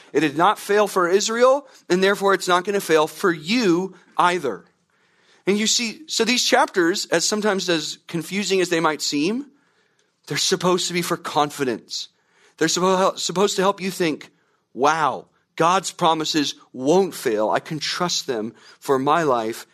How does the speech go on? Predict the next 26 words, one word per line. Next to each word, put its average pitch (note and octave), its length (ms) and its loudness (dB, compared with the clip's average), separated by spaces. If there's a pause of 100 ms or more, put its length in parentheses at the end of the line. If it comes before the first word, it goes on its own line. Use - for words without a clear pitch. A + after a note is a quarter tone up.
(120)
as C3+ 280 -2
well." C3 520 0 (960)
At C#3+ 160 0
stake G3+ 240 2
here F3+ 380 2
is D#3 500 2 (320)
the C#3+ 100 2
back D3 280 0
end D3 160 2
of A#2+ 120 -2
Romans A#2+ 380 -4
eight. B2 220 0
So A2 120 -4
here's, A3 360 -2 (180)
here's A3+ 240 0
Paul's A#3 400 2
main G3+ 320 2
point. G3 320 0
You C#3 120 -4
ready? E3 360 0 (500)
The C#3+ 100 0
main F#3+ 360 0
point A#3+ 320 -2
for G#3+ 140 -2
Paul F#3 320 2
is C3 280 -2